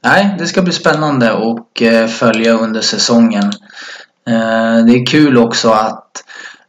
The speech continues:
de går mycket för, eh,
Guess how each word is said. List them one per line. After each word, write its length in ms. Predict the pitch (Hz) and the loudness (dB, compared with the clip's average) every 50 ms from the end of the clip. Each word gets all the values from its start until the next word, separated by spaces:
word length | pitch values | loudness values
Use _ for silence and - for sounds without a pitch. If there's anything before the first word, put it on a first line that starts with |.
| _ _ | _ _
de 380 | - 117 120 117 117 113 113 113 117 117 117 117 117 | 0 2 4 4 6 4 4 4 4 4 4 2 0
går 280 | - 117 113 113 113 113 | 0 0 0 0 2 4
mycket 640 | 117 120 127 123 - - - - 139 135 131 - | 4 4 4 2 -2 -6 -6 -4 -2 -2 -2 -2
för, 460 | - 113 107 107 110 110 107 107 110 | -2 0 0 0 0 0 -2 0 0
eh, 420 | 110 110 110 110 110 110 107 107 | 0 0 2 2 0 0 -2 -2